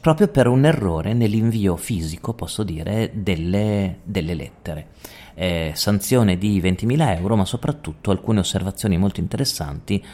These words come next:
su un trattamento che potremmo dire semi-automatizzato di dati, perché riguarda il cartaceo e riguarda l'uso di lettere tradizionali, ma comprende comunque, coinvolge comunque il nostro regolamento per la protezione dei dati.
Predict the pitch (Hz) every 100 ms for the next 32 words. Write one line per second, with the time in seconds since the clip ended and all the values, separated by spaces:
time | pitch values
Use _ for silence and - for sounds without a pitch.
0 | - - - 120 117 123 120 143 110 80
1 | 85 101 - - 92 107 110 123 107 98
2 | - 135 120 95 92 95 92 90 98 98
3 | 104 107 139 - - - - 78 - 95
4 | 104 101 90 90 117 104 80 - - 98
5 | - - - - 98 92 107 92 95 107
6 | 95 90 104 - 101 - - 104 113 151
7 | 117 80 80 110 113 - - 110 120 -
8 | 139 127 101 82 85 - 120 85 80 -
9 | 113 - 110 113 104 87 82 95 113 101
10 | 92 - 143 - 123 78 - 104 104 -
11 | - - 101 104 110 98 73 90 95 104
12 | 98 - 92 - - 73 85 85 76 -
13 | -